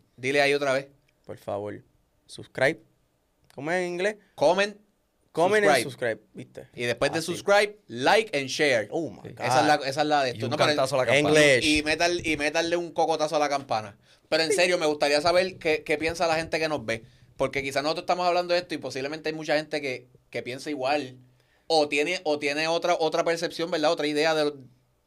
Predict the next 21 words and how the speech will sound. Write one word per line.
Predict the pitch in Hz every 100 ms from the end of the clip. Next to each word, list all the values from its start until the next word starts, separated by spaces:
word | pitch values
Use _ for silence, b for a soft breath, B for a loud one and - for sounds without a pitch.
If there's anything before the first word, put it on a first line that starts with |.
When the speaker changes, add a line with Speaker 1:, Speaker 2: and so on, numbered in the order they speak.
| _
Speaker 1:
que | -
no | 139 139
tocamos | 147 151 147
aquí. | 131 139 151 _ _ _ _ -
Speaker 2:
Sí, | 147
Speaker 1:
Y |
Speaker 2:
o | 156
Speaker 1:
me |
Speaker 2:
han | 139
Speaker 1:
gu-, | 131
me | 131
Speaker 2:
tenido, | 143 143
Speaker 1:
gusta | 135
Speaker 2:
han |
Speaker 1:
como | 156 156
Speaker 2:
te-, |
Speaker 1:
que | 143
Speaker 2:
exacto, | 135 135 160
han |
tenido | 147 139
Speaker 1:
claro. | 131